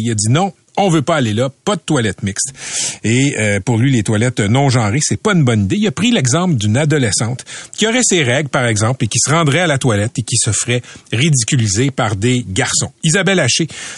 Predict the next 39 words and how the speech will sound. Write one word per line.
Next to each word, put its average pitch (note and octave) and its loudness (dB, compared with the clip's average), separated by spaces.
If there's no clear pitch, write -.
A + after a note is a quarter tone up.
chroniqueuse B2 2
à A2 0
la F#2 0
presse, D3+ -2
a B2+ 2
fait G#3+ 0
une F3 2
chronique F#3 0
là-dessus. G2+ -2
Il F2+ -6
y - -4
avait A3+ -2
deux A#3 0
points A3 -2
intéressants B2+ 0
dans B2+ 2
son C#3 2
papier. - -4
Premièrement, E3+ 2
elle A#2 2
a G#2+ 2
raconté D3 0
comment A2 0
elle E3+ 0
a C#3+ 0
été A#2+ 0
intimidée A#2 -2
adolescente C3 0
en G2 -4
secondaire G#2 0
un C3 -4
dans A#2 0
les B2 2
toilettes D3+ 0
de, A2+ 0
euh, B2 0
son A#2+ 2
école G#2+ 0
secondaire, A#2 0